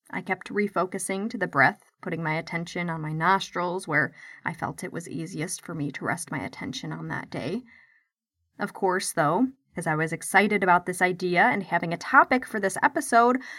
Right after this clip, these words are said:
more and more thoughts continued to pop up. Now, the next step here is critical and defines whether you will be slash are being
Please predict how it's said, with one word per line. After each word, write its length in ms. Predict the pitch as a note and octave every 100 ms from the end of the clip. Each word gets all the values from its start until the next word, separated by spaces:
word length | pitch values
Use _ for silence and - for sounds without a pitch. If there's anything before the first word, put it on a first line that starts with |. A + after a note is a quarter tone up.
| - - - -
more 260 | E3+ E3+ E3+
and 100 | E3+
more 240 | D#3 D3+
thoughts 380 | E3 - E3 -
continued 540 | F#3+ F3+ E3 D#3+ F3
to 100 | -
pop 300 | E3+ - A#2 -
up. 320 | B2+ - - _ _ _ _ _
Now, 460 | - G#3 G#3 G#3 G#3 _ _ _ -
the 100 | A3
next 280 | B3+ - -
step 260 | A#3+ A#3+
here 300 | - F#3 F#3
is 220 | F#3 F#3
critical 560 | - E3+ - - E3+ G#3+ - _ _ -
and 100 | G#3+
defines 520 | A3 D#4 E4+ C4 B3
whether 260 | G3 F#3
you 220 | F#3 F#3 F#3
will 300 | E3+ E3 F3
be 300 | E3 D#3+ F3+
slash 540 | - F3+ - E3+ - _
are 220 | - C4+ C#4
being 460 | F#3 E3+ F3+ G3